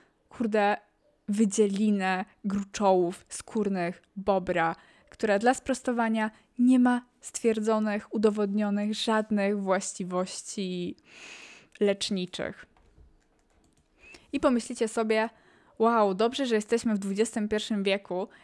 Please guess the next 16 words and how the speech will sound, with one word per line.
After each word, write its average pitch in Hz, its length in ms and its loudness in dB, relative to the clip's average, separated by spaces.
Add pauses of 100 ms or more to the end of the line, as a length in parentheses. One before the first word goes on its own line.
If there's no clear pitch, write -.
(140)
i 220 100 0
już 220 280 -2
skończyła 269 480 2
się 269 120 -2
ta 240 140 0
obsesja - 560 -2
na 208 80 0
punkcie 226 360 -2
castoreum”. 196 680 2 (500)
I 208 300 -8 (200)
chciałabym, 180 680 0
żeby 185 200 -8
się 202 100 -8
skończyła, 185 580 -4
ale 190 200 2
castoreum 254 800 4